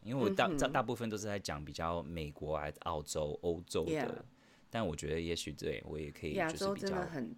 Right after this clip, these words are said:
Speaker 2: 多。
Speaker 1: 讲亚洲，yeah，
Speaker 2: Yeah。
Speaker 1: yeah，for sure。
Speaker 2: 那只，只是说亚洲的很多的案件也是，我，我发现语言上面你要去找，
Speaker 1: 嗯哼。
Speaker 2: 真的是要找到，呃，比较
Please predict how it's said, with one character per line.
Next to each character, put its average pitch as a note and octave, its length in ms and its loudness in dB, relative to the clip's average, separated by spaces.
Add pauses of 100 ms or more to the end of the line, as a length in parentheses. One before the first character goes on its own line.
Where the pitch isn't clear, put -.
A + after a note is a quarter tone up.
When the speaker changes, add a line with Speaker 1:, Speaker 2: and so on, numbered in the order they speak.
Speaker 2:
多。 A#2+ 220 0
Speaker 1:
讲 E2 180 -6
亚 D#2+ 240 -8
洲， - 240 -12
yeah， D#2+ 240 -4 (160)
Speaker 2:
Yeah。 C#3+ 340 -4
Speaker 1:
yeah，for D2 400 -8
sure。 D#2+ 380 -2
Speaker 2:
那 C4+ 160 2
只， - 240 -6
只 E3+ 120 -2
是 C4 160 2
说 A#3+ 320 6
亚 D3+ 220 4
洲 G#3+ 240 0
的 G3+ 120 2
很 D3+ 220 -2
多 E3 120 2
的 E3 80 2
案 D#3 240 0
件 D3 260 0
也 - 80 -4
是， C#3+ 380 -2
我， - 220 -2
我 C3 120 0
发 E3 240 0
现 C#3+ 360 0 (220)
语 D#3 180 0
言 C3+ 260 4
上 E3 280 0
面 B2+ 360 -2 (120)
你 C#3 140 2
要 D3+ 160 4
去 - 220 -2
找， D#2+ 480 -2
Speaker 1:
嗯 - 20 -20
哼。 - 40 -20 (640)
Speaker 2:
真 G3 180 0
的 E3 120 2
是 D#3+ 300 -2
要 D#3+ 240 4
找 A#2+ 220 -2
到， C#3 440 2 (460)
呃， C#3 200 0 (160)
比 C3+ 140 -4
较 E3 520 4